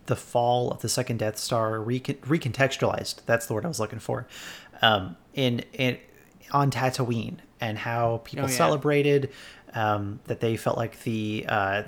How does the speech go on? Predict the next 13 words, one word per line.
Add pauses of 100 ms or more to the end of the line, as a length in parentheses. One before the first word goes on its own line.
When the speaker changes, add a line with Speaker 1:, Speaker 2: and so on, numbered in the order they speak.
(160)
Speaker 1:
the
Empire
had
fallen
and
that
the, (400)
um, (360)
the (200)
Empire's
expansion
had
stopped,